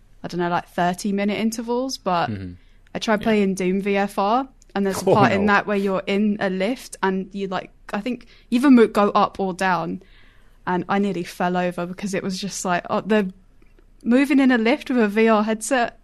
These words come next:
Speaker 1: on just doesn't make any sense to my brain. So
Speaker 3: Yeah.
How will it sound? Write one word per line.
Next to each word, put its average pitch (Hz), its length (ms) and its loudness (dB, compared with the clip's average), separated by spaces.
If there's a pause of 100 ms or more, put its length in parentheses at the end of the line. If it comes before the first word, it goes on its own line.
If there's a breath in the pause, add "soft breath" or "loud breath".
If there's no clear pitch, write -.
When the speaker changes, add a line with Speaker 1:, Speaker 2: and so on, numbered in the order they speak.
Speaker 1:
on 240 360 0
just 226 260 -4
doesn't 196 420 -4
make 190 280 -6
any 196 220 -4
sense - 360 -8
to - 60 -8
my 175 120 -6
brain. 180 400 -8 (140)
So 185 320 -6 (340 loud breath)
Speaker 3:
Yeah. - 200 -12